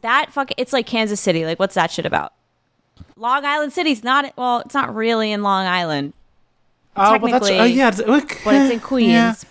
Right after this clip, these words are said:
Speaker 1: but it's technically
Speaker 2: It's in Queens.
Speaker 1: on the mass that is Long Island, but whatever.
Speaker 2: That's why I also hate when restaurants have, like, are named after numbers, but it's not their address.
Speaker 1: Who does that?
Speaker 2: 'Cause it's a restaurant that's like,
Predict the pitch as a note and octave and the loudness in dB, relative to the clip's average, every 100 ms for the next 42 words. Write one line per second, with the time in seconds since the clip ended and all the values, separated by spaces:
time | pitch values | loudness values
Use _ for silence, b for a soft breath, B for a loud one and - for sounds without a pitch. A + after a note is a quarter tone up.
0 | - F#3 E3+ - A#3+ A3 - F3 E3 E3 | -2 0 0 -2 -4 -4 -2 2 2 2
1 | F#3 D3+ C#3 F#3 F3+ F#3 E3+ E3+ D#3 E3 | 2 2 2 2 0 0 -2 -2 -2 -4
2 | - - E3+ D#3+ - D#3+ - - F#3+ D3 | -2 0 0 -2 -2 -2 -2 -2 -2 -2
3 | D3+ - _ _ - F#3 F#3+ B3 D4 - | -4 -10 _ _ -4 -2 -2 0 0 -2
4 | _ - G3 F3+ F3+ G#3 G3+ F#3+ D3 C3 | _ 0 2 2 0 2 4 4 4 2
5 | - D3+ D#3+ C#3 - C#3+ C#3 C3+ C#3 C3+ | 2 2 2 -2 0 2 4 4 4 4
6 | B2+ C3 C3+ C3+ A#2+ A#2 A#2 D3+ C#3 B2 | 4 2 2 4 4 2 4 4 2 -2
7 | - B2 A#2+ - B2 A#2+ B2 A2 A2 A2 | 2 2 2 4 4 4 0 -2 0 2
8 | E3+ - - - _ _ _ _ _ _ | 2 0 -12 -20 _ _ _ _ _ _
9 | E4 B4+ B4+ F#3+ G#2 D#3+ C#3+ C3+ D#3 D3 | -4 -2 -2 -4 0 2 2 0 2 2
10 | D3 - D3+ C#3 D3+ D3 D3 | 0 -2 0 0 0 0 0